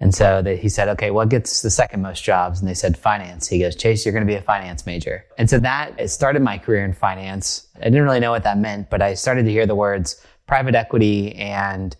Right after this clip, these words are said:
management consulting a lot toward the end of school. I actually didn't really know what that meant either, but I thought those were the areas I was gonna go for because the smartest people were talking about,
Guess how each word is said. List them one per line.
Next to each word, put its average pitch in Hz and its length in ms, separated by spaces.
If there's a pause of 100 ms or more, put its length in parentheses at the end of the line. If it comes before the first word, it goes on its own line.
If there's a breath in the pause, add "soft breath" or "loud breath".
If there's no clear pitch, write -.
management 110 420
consulting 98 400
a 92 80
lot 92 320
toward 101 180
the 98 60
end 92 100
of 85 60
school. 95 480
I 120 80
actually 135 320
didn't 117 160
really 113 180
know 104 140
what 101 140
that 107 160
meant 98 180
either, 98 220
but 95 120
I 90 80
thought 98 400
those 117 220
were 117 100
the 98 360 (240)
areas 110 360
I 104 80
was 95 100
gonna 98 160
go 98 240
for 95 380
because 92 300
the 95 80
smartest 101 420
people 95 300
were 90 140
talking 95 340
about, 87 400